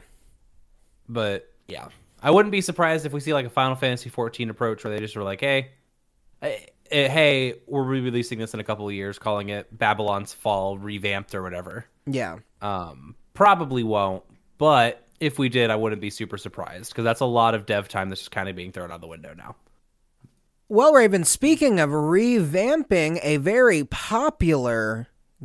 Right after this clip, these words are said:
Speaker 2: game has a completely new name. Not completely new, but it's very rare in this world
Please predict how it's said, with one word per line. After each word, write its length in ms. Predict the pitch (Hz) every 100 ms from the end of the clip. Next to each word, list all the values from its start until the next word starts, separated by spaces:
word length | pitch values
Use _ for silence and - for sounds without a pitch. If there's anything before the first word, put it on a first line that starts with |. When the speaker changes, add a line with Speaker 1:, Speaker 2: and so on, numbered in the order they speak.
| 123
Speaker 2:
game 540 | 175 269 190 139 151 - - - -
has 600 | 208 208 202 202 180 - _ _ _ _ _ _ _ _ 185
a 100 | 196
completely 960 | - 208 190 - 254 311 330 330 330
new 400 | 294 277 285 294
name. 680 | 277 285 302 180 120 139 160 - _ _ _ _ - _
Not 220 | 294 302
completely 760 | 262 202 - 302 285 170 196
new, 460 | 170 147 135 156 214 _ - _ _ - -
but 140 | 269
it's 180 | 262 -
very 460 | 208 302 330 320 294
rare 680 | 277 294 330 277 214 226 - -
in 220 | 220 240
this 220 | 233 226
world 640 | 233 277 233 185 208 233